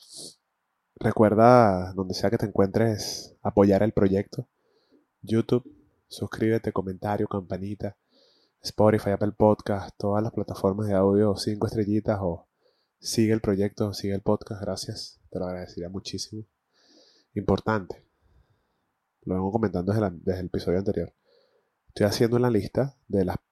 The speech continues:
de la primera preventa, por así decir, de la colección de los suéteres que me han visto usar aquí muchas veces. Si lo quieres, escríbeme un mensaje directo a Instagram, It's Mauro Andrés. Estoy terminando de definir proveedor, colores, tallas,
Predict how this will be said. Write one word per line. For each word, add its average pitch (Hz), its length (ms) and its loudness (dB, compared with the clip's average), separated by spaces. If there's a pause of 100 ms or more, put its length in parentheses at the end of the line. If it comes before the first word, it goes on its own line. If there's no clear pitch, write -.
de 95 100 -2
la 92 80 0
primera 98 460 -2 (240)
preventa, 98 580 2
por 110 160 2
así - 160 -6
decir, 95 280 0
de 104 120 2
la 107 80 0
colección 90 460 -4
de 95 80 0
los 104 120 -4
suéteres - 640 0 (560)
que 98 80 -6
me 95 120 -2
han 87 60 -8
visto 92 220 0
usar 101 220 2
aquí 101 240 -2
muchas 101 280 -4
veces. 92 320 -6 (840)
Si - 180 -4
lo 98 120 2
quieres, - 580 0 (160)
escríbeme 110 420 0
un 107 60 0
mensaje 104 400 0
directo 101 380 0
a 107 80 2
Instagram, 110 440 -6 (240)
It's - 380 -6
Mauro 110 240 2
Andrés. 95 500 -2 (640)
Estoy - 160 -4
terminando 107 340 0
de 117 160 6
definir 98 460 -2
proveedor, 107 420 6
colores, 104 380 4
tallas, 107 580 -2